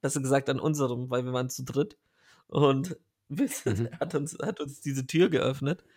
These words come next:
Speaker 1: Das waren, ich glaub, das Zimmer war, keine Ahnung, lass mich lügen, fünfzehn Quadratmeter groß.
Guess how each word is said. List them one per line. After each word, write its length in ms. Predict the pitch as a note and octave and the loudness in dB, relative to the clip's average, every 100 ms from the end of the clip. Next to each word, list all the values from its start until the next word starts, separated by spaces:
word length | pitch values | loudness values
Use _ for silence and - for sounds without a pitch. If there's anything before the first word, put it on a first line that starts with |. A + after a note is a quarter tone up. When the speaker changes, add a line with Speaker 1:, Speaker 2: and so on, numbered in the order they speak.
| - - - | -20 -20 -4
Speaker 1:
Das 180 | C#3+ C3 | -2 4
waren, 360 | C3+ C3+ C3 C#3 _ | 4 4 0 -4 _
ich 80 | C3 | -10
glaub, 240 | - C3 C3 | -2 -2 -2
das 240 | C3 - | -10 -10
Zimmer 580 | - D#3 D#3+ E3+ E3+ C#3 | -6 0 2 4 2 0
war, 400 | C3+ C3 B2+ - _ _ _ _ _ _ _ | 0 0 -2 -6 _ _ _ _ _ _ _
keine 260 | - - B2 | -16 -14 -12
Ahnung, 120 | C3 | -10
lass 140 | B2+ | -10
mich 160 | B2+ C3 | -8 -6
lügen, 180 | C#3 B2+ | -6 -6
fünfzehn 540 | - D#3+ F3 - D3+ | -4 -2 -4 -4 -6
Quadratmeter 760 | D3 B2 G2 C3 - D#3 E3+ F3+ | -4 -4 -4 -4 -4 -6 -6 -8
groß. 500 | - - C4+ - | -8 -8 -8 -10